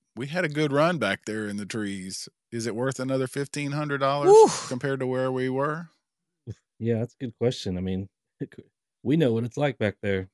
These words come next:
Speaker 1: It's
Speaker 3: So
Speaker 1: awesome.
Speaker 3: I, I don't know that you could really put a dollar, dollar value on that.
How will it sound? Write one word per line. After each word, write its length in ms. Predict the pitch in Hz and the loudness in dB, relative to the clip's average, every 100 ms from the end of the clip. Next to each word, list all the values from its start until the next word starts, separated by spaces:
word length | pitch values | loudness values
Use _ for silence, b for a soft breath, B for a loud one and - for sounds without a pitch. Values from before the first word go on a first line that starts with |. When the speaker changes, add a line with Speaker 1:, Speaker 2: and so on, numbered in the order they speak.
| - | -12
Speaker 1:
It's 160 | 131 | -2
Speaker 3:
So 80 | 143 | 0
Speaker 1:
awesome. 340 | 202 226 80 | 2 -2 -6
Speaker 3:
I, 160 | 104 107 - | -4 -4 -2
I 80 | |
don't 140 | 123 113 | -2 0
know 140 | 117 | 0
that 120 | 113 | 0
you 100 | 113 | -2
could 140 | 110 107 | -4 2
really 300 | 117 117 113 _ - | 4 2 0 _ -10
put 120 | 131 | -6
a 40 | |
dollar, 360 | 101 92 95 92 - | -2 -2 -2 -4 -4
dollar 240 | 110 104 101 | -2 0 0
value 360 | 98 104 101 | 2 2 2
on 120 | 101 | 0
that. 220 | 101 101 | 0 -2